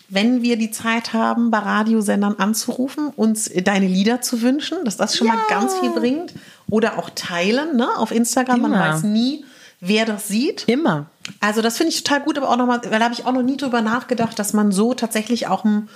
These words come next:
Speaker 1: Künstler helfen kann.
Speaker 2: Voll. Und natürlich, klar, ihr helft mir, indem ihr zu meinen Konzerten kommt,
Speaker 1: Mhm.
Speaker 2: indem ihr Musik, äh, legal kauft, erwerbt.
Speaker 1: Ja, ja.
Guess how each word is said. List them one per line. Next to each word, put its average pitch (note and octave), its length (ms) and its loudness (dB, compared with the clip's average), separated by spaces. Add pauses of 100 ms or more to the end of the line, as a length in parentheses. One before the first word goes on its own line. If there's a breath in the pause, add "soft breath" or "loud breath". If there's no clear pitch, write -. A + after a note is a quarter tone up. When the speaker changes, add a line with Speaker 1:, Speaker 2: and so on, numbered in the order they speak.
(200 loud breath)
Speaker 1:
Künstler A3 320 2
helfen G#3 300 0
kann. - 220 -10 (760 loud breath)
Speaker 2:
Voll. B3+ 240 2
Und F#3+ 200 2
natürlich, G3+ 460 0
klar, G3+ 360 0 (100)
ihr F3+ 180 0
helft F#3 280 0
mir, F#3 140 2
indem F3+ 320 2
ihr E3 400 2
zu - 120 -2
meinen D#3 200 0
Konzerten B3+ 480 0
kommt, A#3 580 2
Speaker 1:
Mhm. A3+ 140 -2 (120)
Speaker 2:
indem F3+ 400 0
ihr E3 420 2
Musik, E3 500 -2
äh, E3+ 100 2
legal D#3 560 0
kauft, C4 720 -2
erwerbt. G#3 800 2
Speaker 1:
Ja, G3+ 80 -8
ja. G3+ 60 -10